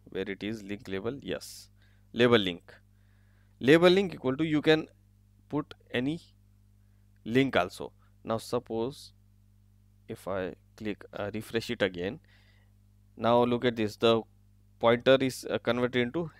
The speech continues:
hand cursor. Now if I click on this, I will be redirected to another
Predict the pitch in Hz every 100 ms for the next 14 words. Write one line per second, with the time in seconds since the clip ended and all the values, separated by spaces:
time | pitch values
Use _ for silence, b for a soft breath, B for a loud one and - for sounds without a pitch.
0 | - 107 117 - 92 - - 71 _ b
1 | b b - 120 - 131 147 139 127 143
2 | 143 143 120 127 - - _ _ _ _
3 | - 127 131 135 139 135 127 127 127 127
4 | 123 143 117 110 107 110 107